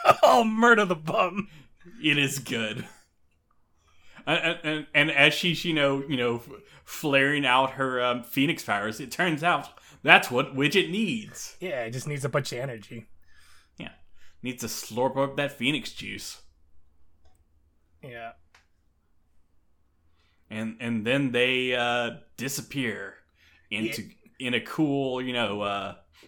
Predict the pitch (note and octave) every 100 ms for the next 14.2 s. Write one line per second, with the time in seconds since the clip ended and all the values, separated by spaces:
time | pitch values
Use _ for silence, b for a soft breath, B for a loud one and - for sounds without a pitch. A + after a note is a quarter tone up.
0 | _ C3+ C3+ C3 A#2+ - C3+ - G#2 -
1 | F#2+ - F3 F3+ D3+ E3+ F3+ F#3+ E3+ E3
2 | D3+ D3 C#3+ D3 C#3+ - D#3 D3 C#3+ C#3
3 | A#2+ C#3 C#3+ C3 C#3 C3+ C#3 C#3 C#3 C3
4 | - - - _ _ _ _ - C#3 C3+
5 | - D3 C#3+ D3 C#3+ C#3 C#3 C3+ - -
6 | D3 D3+ - - C3+ C3+ C3 - C3 B2
7 | B2 B2 C#3+ C#3 - D#3+ C3 C#3 C3 A#2+
8 | B B B - - F3 E3+ - G#2 -
9 | G#3+ G3+ F#3+ D#3 E3+ D3 C#3 C3 C3+ C#3+
10 | F3 _ _ _ _ _ _ _ _ b
11 | b b b b b b b _ _ G#3
12 | A3+ - F#3+ F#3 D#3 D3+ D3+ D#3 C3+ C#3
13 | B2 A#2+ A2+ - G#3 - C3+ A2 G2+ G#2+
14 | A#2+